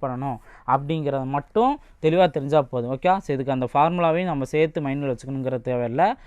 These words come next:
ஆனா, but நம்மளுக்கு என்ன ஃபைனலா என்ன கிடைக்கும்? இதோட அமௌண்ட்டுங்கிறது தான் கிடைக்கும். ஓகேவா? சரி, இதுக்குரிய ஆன்சர் நம்ம என்ன அப்படிங்கிற பார்ப்போம். அடிச்சு கொடுக்குறதா தான் இருக்கும். ஓகே, ஃபஸ்ட்டு அஞ்சாலே அடிச்சு கொடுத்தோம் அப்படின்னா, இப்போ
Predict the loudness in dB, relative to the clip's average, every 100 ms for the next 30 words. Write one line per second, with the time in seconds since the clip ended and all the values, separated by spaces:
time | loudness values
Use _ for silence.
0 | -12 -2 0 0 -2 -4 -4 -4 -4 -2
1 | 0 0 0 0 0 -2 -2 -4 -4 -4
2 | -2 -2 -2 -2 -2 -4 -6 -6 -4 -2
3 | -2 -2 -8 _ -8 -4 -4 -6 -10 -4
4 | 0 0 -2 _ -2 -2 0 2 2 2
5 | 0 2 0 -4 -6 -2 -2 0 -2 -2
6 | -4 -4 -4 -6 -4 -6 -2 -2 -2 -6
7 | -6 -2 0 0 -2 -4 -2 -2 -2 -10
8 | -4 -2 0 0 2 2 6 4 2 -4
9 | -2 -2 -2 -6 -4 -4 -4 -6 -20 _
10 | _ -20 -20 -20 _ -20 -20 -14 -4 0
11 | 0